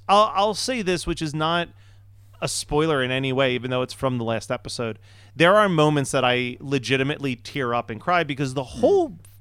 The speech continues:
Speaker 1: the whole framework of the show is that the two main characters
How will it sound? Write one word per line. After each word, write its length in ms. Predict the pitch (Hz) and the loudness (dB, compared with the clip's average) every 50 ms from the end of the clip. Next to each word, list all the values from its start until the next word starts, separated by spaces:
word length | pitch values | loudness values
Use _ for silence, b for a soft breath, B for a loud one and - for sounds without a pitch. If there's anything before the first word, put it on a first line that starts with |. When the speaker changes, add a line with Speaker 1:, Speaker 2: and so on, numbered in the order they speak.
| - - | -18 -2
Speaker 1:
the 160 | 170 180 165 | 0 0 2
whole 220 | - 208 247 277 | 4 4 4 4
framework 600 | - - - 196 196 208 202 185 165 147 - - - - | 2 2 4 4 4 4 4 2 0 0 0 -4 -4 2
of 240 | 175 160 175 175 160 | 2 2 2 2 -2
the 80 | 139 | -4
show 440 | - - - 160 156 147 131 117 113 B B B B B B - - | -4 -2 0 0 2 2 2 0 -2 B B B B B B -8 -4
is 100 | 151 139 | -2 0
that 140 | 156 147 147 | 0 -2 -2
the 60 | - | -4
two 200 | - - 214 240 | -2 0 2 2
main 220 | 208 170 170 170 | 2 2 0 0
characters 420 | 151 165 160 170 175 190 196 185 | -2 0 -2 -2 0 -2 -4 -6